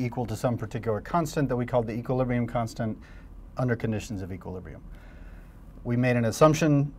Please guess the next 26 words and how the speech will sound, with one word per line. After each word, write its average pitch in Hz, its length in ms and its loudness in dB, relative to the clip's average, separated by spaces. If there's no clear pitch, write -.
during 127 380 6
that 117 180 6
process. 120 560 4
We 120 100 0
assumed 120 360 0
that 110 120 -2
these 110 160 -2
gases 110 400 0
were 104 100 2
ideal 123 280 6
gases. 98 480 -6
That's 107 180 -6
not 113 160 0
an 110 80 -2
assumption 107 600 -4
we 110 100 -6
have 113 240 -2
to - 80 -10
make. 95 300 -8
Uh, 101 260 -2
and 117 100 -2
it 117 60 0
was 107 280 -4
specific 127 460 -2
for 123 120 -2
this 110 240 -4